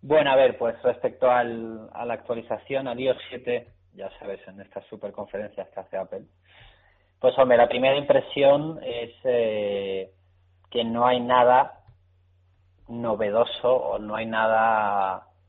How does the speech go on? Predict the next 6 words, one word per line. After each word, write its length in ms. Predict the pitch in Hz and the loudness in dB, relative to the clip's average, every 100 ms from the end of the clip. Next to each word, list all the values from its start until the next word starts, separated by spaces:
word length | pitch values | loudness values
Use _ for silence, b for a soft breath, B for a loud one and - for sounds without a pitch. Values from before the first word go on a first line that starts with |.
| _ - | _ -18
innovador 640 | 120 113 104 101 104 110 | -14 -8 -2 -2 -2 -4
dentro 320 | 107 104 113 | -6 -8 -8
de 80 | 110 | -6
la 120 | 107 | -6
movilidad, 540 | 95 90 87 87 87 87 _ _ _ _ _ | -6 -10 -12 -12 -10 -10 _ _ _ _ _
¿vale? 280 | 98 104 | -10 -10